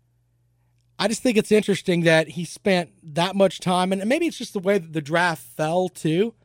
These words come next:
But here's the thing. He's gonna be paid, and he's gonna keep his job on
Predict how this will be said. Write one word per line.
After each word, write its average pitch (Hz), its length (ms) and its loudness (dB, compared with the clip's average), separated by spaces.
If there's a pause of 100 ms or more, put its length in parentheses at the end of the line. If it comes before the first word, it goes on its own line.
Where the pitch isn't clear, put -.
(960)
But 180 340 4
here's 233 340 0
the 175 100 -2
thing. 147 380 -2 (360)
He's 202 200 -4
gonna 320 120 4
be 247 120 4
paid, 196 560 2 (1000)
and 185 100 0
he's 185 80 2
gonna 214 120 2
keep 262 240 2
his 175 180 0
job 147 560 2 (800)
on 165 600 2